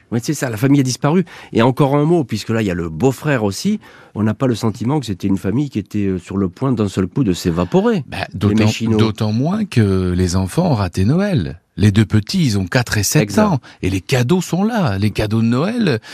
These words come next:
Speaker 2: ils sont partis sans les cadeaux. Les enfants qui, d'après les, les, les amis chez, chez lesquels ils étaient, les enfants s'impatientaient pour aller ouvrir leurs cadeaux. Et puis,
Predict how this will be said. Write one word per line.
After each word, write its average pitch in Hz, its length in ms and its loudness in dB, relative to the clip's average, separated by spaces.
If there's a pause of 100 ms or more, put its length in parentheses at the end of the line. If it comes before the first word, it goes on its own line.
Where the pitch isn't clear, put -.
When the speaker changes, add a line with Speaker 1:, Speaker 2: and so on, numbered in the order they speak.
(140)
Speaker 2:
ils 120 140 0
sont 117 220 0
partis 175 380 -2
sans 156 200 2
les 135 140 0
cadeaux. 233 500 0
Les 131 220 0
enfants 170 320 -2
qui, 151 280 0 (300)
d'après 143 380 -2
les, 139 240 0
les, 131 200 -2
les 131 280 0
amis 185 260 0
chez, 135 480 -2
chez - 220 -4
lesquels 147 340 -2
ils 120 240 0
étaient, 233 500 0
les 127 220 -2
enfants 131 280 0
s'impatientaient 190 1080 0
pour 139 400 -2
aller 151 240 0
ouvrir 156 340 0
leurs 143 140 -2
cadeaux. 214 400 0
Et - 20 -2
puis, - 160 -14